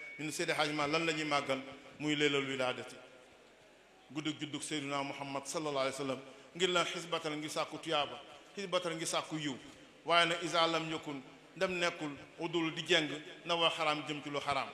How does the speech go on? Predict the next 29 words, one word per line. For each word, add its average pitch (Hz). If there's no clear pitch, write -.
Kon 160
nag 165
li 170
ñu 175
Wolof 160
di 170
wax 160
rek, 156
ñiy 175
gàmm 160
ak 151
ñiy 156
ras 151
jëm 135
bokkul. 127
Kon 143
nag 156
fa 156
tabaarakallahu, 147
tey 160
jii 160
nag 147
Cheikh 175
Seydi 156
Mouhamed 151
Sa 151
joxoon 156
ñu 151
ndigal, 156